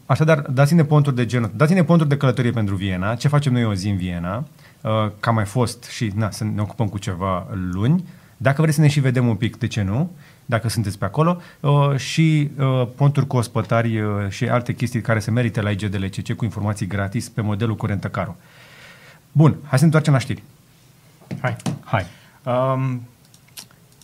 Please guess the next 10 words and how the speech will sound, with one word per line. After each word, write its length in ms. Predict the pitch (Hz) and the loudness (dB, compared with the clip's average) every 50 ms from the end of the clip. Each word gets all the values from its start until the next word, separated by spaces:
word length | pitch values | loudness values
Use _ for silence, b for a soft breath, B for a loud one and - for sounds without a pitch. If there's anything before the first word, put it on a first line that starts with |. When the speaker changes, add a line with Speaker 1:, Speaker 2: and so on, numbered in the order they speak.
| _ | _
Speaker 2:
dacă 640 | - 127 131 156 180 170 - 180 175 175 160 139 113 113 - - - - - - - | -6 0 2 2 2 2 -2 -2 0 0 0 -2 -4 -6 -12 -16 -20 -20 -20 -12 -6
ai 160 | 110 143 139 | -4 -4 -4
cumva 340 | 139 - 127 120 113 123 123 | -4 -4 -4 -2 0 0 0
AirTag-uri 680 | 117 110 110 117 117 113 - 113 107 98 95 104 104 98 | 0 0 -2 -2 -4 -4 -6 -6 -6 -6 -6 -8 -8 -8
și 200 | - - - 113 | -8 -8 -8 -6
ai 200 | 107 107 110 117 | -6 -6 -6 -6
experiență 500 | 117 113 - - 110 110 107 107 - 101 | -6 -8 -8 -8 -6 -6 -6 -6 -8 -12
foarte, 600 | - - 113 107 98 - - 98 98 95 92 92 90 - | -10 -8 -8 -8 -8 -8 -10 -10 -8 -8 -8 -10 -10 -12
uh, 240 | - 107 95 95 95 | -10 -10 -8 -8 -6
mare 420 | 95 98 101 101 98 90 92 90 | -6 -4 -4 -4 -4 -6 -8 -8